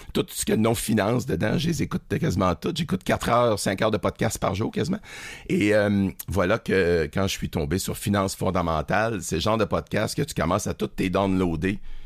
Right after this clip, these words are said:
Puis là, quand je vais au gym, tout ça, ils s'enlignent tout un après l'autre. Et j'avais pris le dessus. J'avais écouté une quinzaine avant de, d'être à jour dans ce fameux podcast Finances fondamentales. Et, euh, euh, qu'est-ce que, j'allais dire ton prénom. On peut-tu dire ton prénom ?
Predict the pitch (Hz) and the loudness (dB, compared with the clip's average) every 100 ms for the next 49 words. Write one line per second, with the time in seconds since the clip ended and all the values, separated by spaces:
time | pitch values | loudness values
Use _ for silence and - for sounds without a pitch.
0 | - - - 95 95 90 90 85 107 107 | -4 -2 0 2 0 2 0 0 0 -2
1 | - - 190 185 - - - - 101 95 | -2 -4 -4 -4 -10 -8 -4 0 2 4
2 | 110 117 95 110 107 104 - 175 92 104 | 4 2 2 0 2 2 2 0 2 0
3 | - - - 92 - 110 95 95 - - | 0 -2 0 0 0 0 0 0 0 0
4 | 98 98 - - 117 101 117 107 95 107 | 0 0 -2 0 0 2 2 2 2 2
5 | 113 90 87 92 92 80 87 92 - 87 | 2 2 2 2 2 2 2 0 0 0
6 | 104 101 95 - - - - - - 107 | 0 2 0 -4 -18 -20 -10 -2 0 0
7 | 101 - 92 90 - 82 - 107 - 95 | 0 0 0 0 -2 -2 0 -2 -2 0
8 | 98 107 - 90 82 71 - - 131 107 | 0 0 -2 0 2 0 -2 -2 -2 -4
9 | - - - - - - 90 90 95 92 | -8 -20 -20 -20 -18 -4 0 2 4 4
10 | 92 90 82 - _ - - - - - | 4 2 0 -6 _ -20 -20 -18 -16 -16
11 | - - - - - - - - - 85 | -18 -20 -20 -20 -20 -20 -20 -12 -4 0
12 | 87 78 98 - - 90 104 104 117 123 | 0 0 -2 -2 -2 0 2 2 2 0
13 | 104 - 104 95 - 107 - - 156 208 | 0 0 0 0 0 0 -2 -2 -2 0
14 | 226 - 110 98 | 0 2 2 2